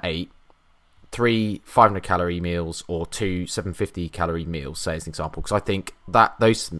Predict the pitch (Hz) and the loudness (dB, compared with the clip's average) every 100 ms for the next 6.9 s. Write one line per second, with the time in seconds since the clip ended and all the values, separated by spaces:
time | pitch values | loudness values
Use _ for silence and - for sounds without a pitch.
0 | - - - 104 117 117 - 95 104 - | -12 -16 -6 0 2 2 0 0 0 0
1 | - 98 95 87 85 - 101 - 127 104 | 2 2 2 0 -2 -4 -4 2 4 4
2 | 90 95 92 87 87 - 87 87 85 85 | 2 0 2 2 2 2 2 4 4 2
3 | - - - - - - 90 90 - 87 | -2 -14 -18 -20 -20 -8 0 0 0 0
4 | 87 87 82 85 80 - 92 - - 87 | 2 2 0 -2 -4 -2 -2 -2 -4 -2
5 | 82 - - _ - 92 82 - 85 82 | -2 -6 -20 _ -4 0 0 -2 -2 -2
6 | 80 - 87 - 87 87 - 87 80 | -4 -4 -6 -6 -6 -6 -2 -2 -2